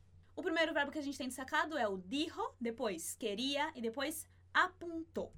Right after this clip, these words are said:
Vamos ver cada um deles. O dijo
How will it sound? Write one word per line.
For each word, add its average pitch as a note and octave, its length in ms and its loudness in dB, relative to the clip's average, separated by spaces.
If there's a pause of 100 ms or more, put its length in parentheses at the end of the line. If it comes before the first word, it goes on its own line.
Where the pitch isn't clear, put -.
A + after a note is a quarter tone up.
(140)
Vamos C4+ 220 -2
ver E4 100 0
cada D#4 240 0
um E4 100 -4
deles. - 380 -4 (220)
O A#3+ 160 -4
dijo E4+ 580 4